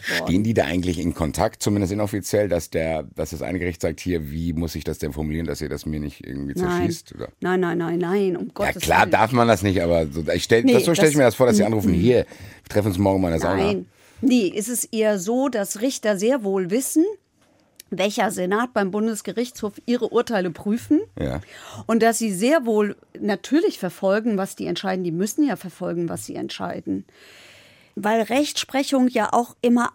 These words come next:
Speaker 1: auslegbar ist. Und deswegen gucken die natürlich auf den Bundesgerichtshof. Das hat man ständig auch in, in Prozessen, dass Kommentierungen zitiert werden, dass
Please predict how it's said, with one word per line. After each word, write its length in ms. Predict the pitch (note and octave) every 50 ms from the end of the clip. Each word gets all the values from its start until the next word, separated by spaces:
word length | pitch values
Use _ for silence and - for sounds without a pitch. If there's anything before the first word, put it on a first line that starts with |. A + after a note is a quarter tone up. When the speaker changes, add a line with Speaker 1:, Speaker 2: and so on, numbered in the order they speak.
| _
Speaker 1:
auslegbar 960 | - D4 E4+ F4+ - - - G3+ F3 F3 E3 - _ - F#3+ - F#3 F#3 - -
ist. 560 | F#3 G3 G#3 G3+ - - - - - - - _ _ _ _
Und 120 | - G3+ G#3
deswegen 320 | A#3 A3+ - B3 A3+ G3+
gucken 360 | - - D#4 D#4+ - C#4 B3+
die 100 | B3 A#3+
natürlich 720 | A3 G#3+ A3 G#3+ - - - F4+ F#4 E4 B3 F#3+ G3 - -
auf 140 | E3+ -
den 160 | - G#3 G3+ F#3
Bundesgerichtshof. 800 | G#3+ G#3+ G#3+ G#3+ G3+ - - G3+ G#3 C4 C4+ - - - G#3+ G3
Das 220 | - G3+ - -
hat 180 | G#3 G#3+ - -
man 140 | G#3 G3 F3
ständig 440 | - - G3+ G#3+ A#3+ A#3+ G#3+ - -
auch 140 | F#3+ F#3+
in, 220 | - G3+ G3 F#3+ - - - - - - - -
in 160 | G#3+ G#3+ G3+
Prozessen, 800 | - - G3+ - - - A#3 A3+ - - G#3 G3+ G#3+ A#3+ C4 - - - - - - - - -
dass 180 | - G3 -
Kommentierungen 1120 | - - G#3+ G#3+ G#3 G#3 G#3 - - A3 A3 C4+ C4 A3+ A3+ A3+ A#3 A3+ A3 G#3+ G#3 F#3+
zitiert 480 | - - A3 G#3 - - A#3+ A#3+ A3+ G#3+
werden, 220 | G#3+ G3+ G3+ G3+
dass 200 | G3 F#3 F3+ -